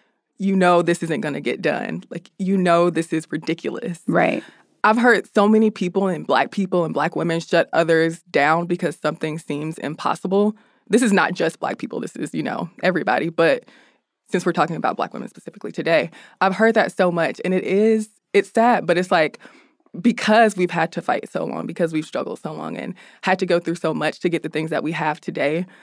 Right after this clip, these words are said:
Speaker 1: um, we lose sight of it. And I think that this event in history al-, is also another way of reminding us that sometimes things take a long time.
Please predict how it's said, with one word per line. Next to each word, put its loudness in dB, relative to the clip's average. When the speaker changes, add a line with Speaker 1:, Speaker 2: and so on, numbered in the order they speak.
Speaker 1:
um, 0
we 0
lose -2
sight 0
of -4
it. -6
And -4
I -4
think -6
that 0
this -4
event -6
in -6
history -6
al-, -2
is -4
also 0
another -2
way -4
of 2
reminding 0
us -8
that 0
sometimes 4
things 2
take 2
a -2
long -2
time. 2